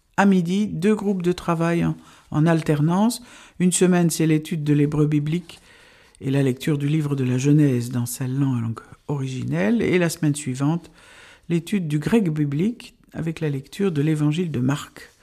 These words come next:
en grec. La première réunion aura lieu le mercredi vingt septembre pour le grec et ensuite le vingt-sept septembre pour l'hébreu.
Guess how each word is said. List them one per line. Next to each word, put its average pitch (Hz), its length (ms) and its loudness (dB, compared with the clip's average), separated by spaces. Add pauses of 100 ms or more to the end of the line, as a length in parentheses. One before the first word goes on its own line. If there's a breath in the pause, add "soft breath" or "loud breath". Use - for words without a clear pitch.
(260 soft breath)
en 170 120 0
grec. - 260 -6 (540 loud breath)
La 165 80 0
première 202 400 4
réunion 165 640 2
aura 147 220 -2
lieu 156 260 0
le 135 180 -2
mercredi 143 600 -2
vingt 160 260 2
septembre 220 760 0
pour 214 220 -2
le 196 100 2
grec 190 400 -4 (540 loud breath)
et 175 100 2
ensuite 160 400 0
le 135 100 0
vingt-sept 175 480 2
septembre 156 600 -2
pour 151 260 -4
l'hébreu. 139 440 -2